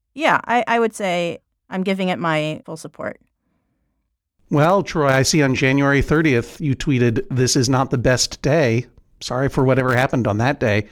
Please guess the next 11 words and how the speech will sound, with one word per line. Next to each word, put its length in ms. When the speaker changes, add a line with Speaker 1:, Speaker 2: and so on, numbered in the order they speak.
Speaker 2:
Maybe 300
today 260
will 140
be 80
better, 260
or 160
maybe 400
today 360
will 140
be 140
worse." 560